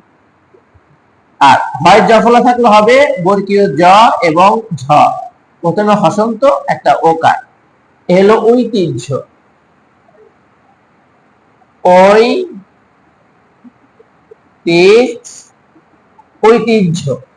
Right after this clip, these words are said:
উচ্চারণ হলো ঐতিহ্য, ঐতিহ্য, ঐতিহ্য। প্রশ্ন হতে পারে, এখানে আমি জ দিলাম কেন? উচ্চারণ করলে জিহ্বা যেখানে থামবে,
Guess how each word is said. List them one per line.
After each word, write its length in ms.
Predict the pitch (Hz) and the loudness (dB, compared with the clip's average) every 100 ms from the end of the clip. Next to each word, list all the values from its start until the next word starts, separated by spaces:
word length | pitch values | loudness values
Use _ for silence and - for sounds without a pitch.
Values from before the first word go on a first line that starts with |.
| 170 | -10
উচ্চারণ 260 | - 190 196 | -2 2 4
হলো 160 | 220 240 214 | 4 2 2
ঐতিহ্য, 560 | 208 220 214 190 151 - 143 - _ _ _ _ _ _ - | 2 2 0 -2 -2 -6 -6 -8 _ _ _ _ _ _ 0
ঐতিহ্য, 1120 | 185 202 214 220 214 - 202 208 185 151 156 143 - - - 175 | 2 4 4 2 0 -4 -2 0 -2 -6 -4 -4 -6 -12 -4 0
ঐতিহ্য। 1040 | 196 214 226 233 220 - 185 190 185 160 139 135 - _ _ _ _ _ _ - | 2 4 2 0 -6 -4 0 2 0 -4 -6 -6 -8 _ _ _ _ _ _ -2
প্রশ্ন 220 | 208 208 240 | -2 0 0
হতে 140 | 240 247 | 0 2
পারে, 140 | 226 | 0
এখানে 220 | 214 214 220 | 0 0 0
আমি 140 | 208 208 240 - _ _ - | 0 -2 -4 -8 _ _ -10
জ 80 | 147 233 247 | 0 2 4
দিলাম 260 | 208 196 175 165 | 4 2 2 0
কেন? 180 | 156 131 - _ _ _ _ _ _ _ _ - | -2 -2 -8 _ _ _ _ _ _ _ _ -4
উচ্চারণ 500 | 185 - 247 240 247 233 | -4 0 2 4 4 2
করলে 260 | 208 190 196 165 | 2 4 4 2
জিহ্বা 380 | 190 175 165 214 180 | 0 0 2 0 2
যেখানে 320 | 180 - 196 214 214 | 0 0 0 -2 -2
থামবে, 380 | 220 208 170 | -2 0 0